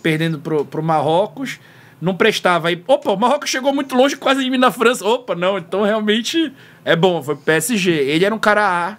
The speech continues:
que tava em seleção, muito por causa da morte da filha, todo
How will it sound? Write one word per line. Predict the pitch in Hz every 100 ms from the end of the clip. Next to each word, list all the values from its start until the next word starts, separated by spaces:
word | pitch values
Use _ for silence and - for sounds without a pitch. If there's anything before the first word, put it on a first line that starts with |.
| -
que |
tava | - 180
em |
seleção, | 180 190 190 180 185 160 117 85
muito | 120 143 247 -
por | 240
causa | 233 233
da |
morte | 247 208 196
da | 220
filha, | - - 226 202 185 170 - - - - - -
todo | 190 175 170